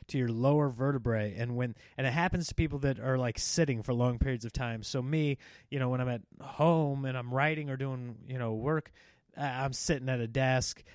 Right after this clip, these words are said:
Uh, you know, a lot of times I'm on an airplane. A lot of times I get on an airplane, you know, the red eye, 'cause I'm flying across the country or something. I gotta get there early. Uh, or,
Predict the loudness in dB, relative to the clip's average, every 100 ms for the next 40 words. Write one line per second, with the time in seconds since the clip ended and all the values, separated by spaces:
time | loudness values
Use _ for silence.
0 | -12 -2 -2 -2 -2 -2 0 0 0 2
1 | 0 0 -4 -6 -6 -4 -2 2 4 4
2 | 2 0 -2 -2 -4 -2 -2 0 -2 -2
3 | -2 -2 -2 -2 -6 -10 -20 -8 -2 0
4 | 2 4 4 4 0 -2 -4 -6 -6 -2
5 | -2 -2 -2 -4 -4 -2 -2 -2 -2 0
6 | -2 -2 -2 -2 -2 0 0 0 0 2
7 | 2 0 -4 _ _ _ _ -2 0 2
8 | 0